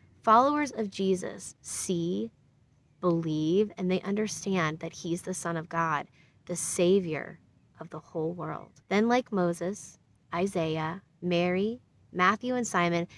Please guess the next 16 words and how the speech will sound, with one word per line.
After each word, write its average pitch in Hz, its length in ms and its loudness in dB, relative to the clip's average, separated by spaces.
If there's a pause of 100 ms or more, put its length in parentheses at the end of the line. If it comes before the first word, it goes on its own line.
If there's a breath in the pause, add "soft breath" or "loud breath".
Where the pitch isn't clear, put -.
(300 loud breath)
they 196 440 4
become 196 500 0
witnesses - 800 -6 (280)
in 208 120 0
service 262 600 -6 (140)
to - 100 -10
the 175 120 0
one 170 500 -2 (340)
true 151 540 -4
King. - 260 -16 (420)
So - 140 -6
now 247 220 6
we're 262 100 6
on 220 220 6
page 208 320 2
eighty-eight, 196 720 0